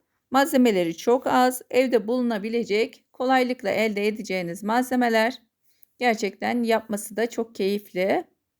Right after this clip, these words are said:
Hemen un ilavesi etmeye başlıyorum. Güzel bir şekilde yoğuracağım. Elime yapışmayan bir hamur elde etmem gerekiyor. Ee, margarin elimde yumuşadıkça hamur daha çok yumuşuyor.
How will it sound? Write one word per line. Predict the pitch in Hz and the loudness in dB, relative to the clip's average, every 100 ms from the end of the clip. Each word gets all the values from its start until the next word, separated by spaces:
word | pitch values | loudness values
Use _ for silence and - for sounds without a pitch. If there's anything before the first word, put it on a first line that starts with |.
| _ _ _ _ _ _ | _ _ _ _ _ _
Hemen | - 196 233 233 | -4 0 0 0
un | 233 226 | -2 -2
ilavesi | 185 180 165 190 - | 0 2 2 -2 -2
etmeye | 202 208 185 175 | -4 -4 -6 -4
başlıyorum. | 190 220 220 208 175 190 247 302 247 _ - | -2 -2 -2 -4 -2 0 -2 -4 -8 _ -10
Güzel | 247 208 220 | -2 0 0
bir | |
şekilde | 208 226 226 190 233 | -4 -8 -6 -4 -2
yoğuracağım. | 247 226 196 165 175 196 240 | -2 -2 -2 -4 -4 -2 -2
Elime | - 233 226 208 | 0 2 2 2
yapışmayan | 226 240 - 190 175 214 277 - _ _ _ _ - | 0 -2 -10 -4 -2 0 -2 -6 _ _ _ _ -4
bir | 247 | -2
hamur | 262 226 226 | 0 2 2
elde | - 180 160 160 | 2 0 0 0
etmem | 165 - 160 156 | -2 -4 -10 -6
gerekiyor. | 170 208 214 214 196 185 196 262 - _ _ _ _ _ _ _ - | -2 -2 -2 -6 -6 -2 -2 -4 -10 _ _ _ _ _ _ _ -6
Ee, | 175 170 170 170 | -2 0 0 -2
margarin | 165 208 202 202 208 220 | -2 0 0 0 -2 0
elimde | 208 214 208 | -2 0 0
yumuşadıkça | 214 220 220 226 202 190 - 208 285 | 0 0 -2 -2 -4 -6 -6 -4 -2
hamur | 285 202 208 247 | -2 -2 -2 -4
daha | 214 202 | -4 -2
çok | 175 175 175 180 | -4 -6 -8 -8
yumuşuyor. | 190 185 - 165 196 294 294 | -8 -8 -6 -4 -2 -4 -6